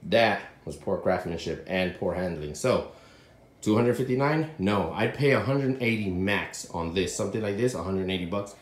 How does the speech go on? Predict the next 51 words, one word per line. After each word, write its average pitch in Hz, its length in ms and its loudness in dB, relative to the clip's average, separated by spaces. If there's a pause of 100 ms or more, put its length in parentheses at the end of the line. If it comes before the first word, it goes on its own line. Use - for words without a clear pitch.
(160)
that's - 180 -4
a - 60 -8
fair 85 260 -2
deal. 82 260 -2 (420)
But 90 160 0
I'm 90 120 0
telling 110 200 2
you 104 80 4
right 95 140 2
now, 117 280 2 (140)
not 82 200 -4
two 82 120 -4
hundred 85 220 -4
fifty-nine 82 400 -4
dollars. 78 260 -2
So 82 200 -4
hopefully 135 500 4 (480)
the 95 200 4
manufacturer 127 560 4
could 117 140 -4
contact 139 420 4
me, 160 100 4
but 123 120 4
I'm 107 120 4
giving 110 180 2
them 110 160 4
three-star 107 420 2
rating. 95 300 2
This 85 180 -4
is 90 280 -8
outrageous. 98 420 0
I 101 80 2
paid 107 220 0
two 123 100 2
hundred 110 220 2
fifty-nine 87 420 -2
dollars. 117 500 0 (120)
That's, 107 360 -4
that's 101 300 -2
like 101 200 -2
half 110 200 -2
of 110 80 -2
my 101 80 0
car 135 280 0
payment, 90 340 -2
or 98 120 -2
not 104 200 0
even, 101 180 -2
that's 98 140 -2
a 87 60 -10
quarter 123 400 -2